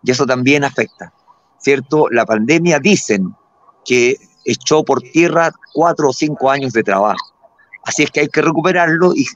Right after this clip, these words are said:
y cómo se recupera? Bueno, los colegios haciendo lo que tienen que hacer, nuestro colegio priorizando lo que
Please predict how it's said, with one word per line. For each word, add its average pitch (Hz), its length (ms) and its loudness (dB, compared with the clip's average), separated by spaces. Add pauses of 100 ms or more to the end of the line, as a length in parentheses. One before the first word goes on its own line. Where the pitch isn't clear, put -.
y 151 100 2
cómo 202 220 0
se 208 120 -2
recupera? 202 560 0
Bueno, 165 360 0 (1080)
los 107 160 -2
colegios 156 440 2
haciendo 156 280 0
lo 147 80 2
que 139 80 -2
tienen 156 180 0
que - 80 -2
hacer, 113 200 -4
nuestro 165 300 0
colegio 123 540 0 (640)
priorizando 156 880 0 (280)
lo 120 300 2
que 110 160 0